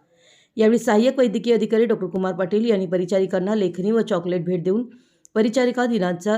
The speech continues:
दिनाचा इतिहास फ्लोरेन्स नायटिंगेल यांचं कर्तृत्व विशद करून सर्वांना परिचारक दिनाच्या व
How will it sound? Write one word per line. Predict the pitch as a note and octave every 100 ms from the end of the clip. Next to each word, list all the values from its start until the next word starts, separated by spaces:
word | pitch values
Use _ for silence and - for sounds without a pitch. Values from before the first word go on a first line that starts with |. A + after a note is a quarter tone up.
| G#3+
दिनाचा | E3+ F#3+ F#3 F#3+
इतिहास | F3 F3+ G#3 A3 -
फ्लोरेन्स | F3 F3 F3 F#3
नायटिंगेल | E3+ F#3+ G3 A#3
यांचं | G3 E3+ E3+
कर्तृत्व | G3+ E3 G#3 A3+
विशद | G3+ G3+
करून | F#3 G3 D3 C#3 - _ _ -
सर्वांना | A3+ A3+ A3 B3
परिचारक | G3+ F#3+ G3+ G#3
दिनाच्या | F3+ F3 E3+ F#3
व | A3+